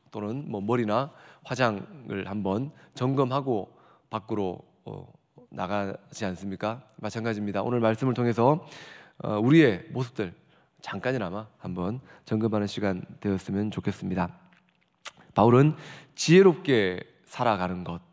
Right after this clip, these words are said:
그리고 성령의 지배를 받으며 살아가는 삶에 대한 이야기를 합니다. 그러니까 삶에 대한 이야기입니다. 우리가 예수를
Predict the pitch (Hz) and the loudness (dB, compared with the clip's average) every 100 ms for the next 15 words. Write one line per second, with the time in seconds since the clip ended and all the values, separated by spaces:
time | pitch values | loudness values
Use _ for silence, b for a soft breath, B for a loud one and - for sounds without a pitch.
0 | - 95 90 95 127 190 B B - 131 | -8 -4 0 2 2 0 B B 0 4
1 | 147 160 151 135 - 139 147 139 180 - | 6 8 6 4 2 4 8 8 6 2
2 | - - 110 110 104 120 156 B B - | -14 -2 0 2 2 4 2 B B -8
3 | 131 120 101 101 101 - - 113 110 110 | 0 0 0 -2 -4 -6 -2 0 2 0
4 | 123 104 104 120 98 98 104 98 92 87 | -2 -2 -4 -4 -6 -4 -4 -6 -8 -6
5 | 87 85 B B B 117 - 151 185 156 | -8 -10 B B B -12 0 4 6 6
6 | 127 131 104 92 92 92 110 123 127 156 | 4 2 -2 -4 -6 -4 0 4 4 6
7 | 165 156 | 6 6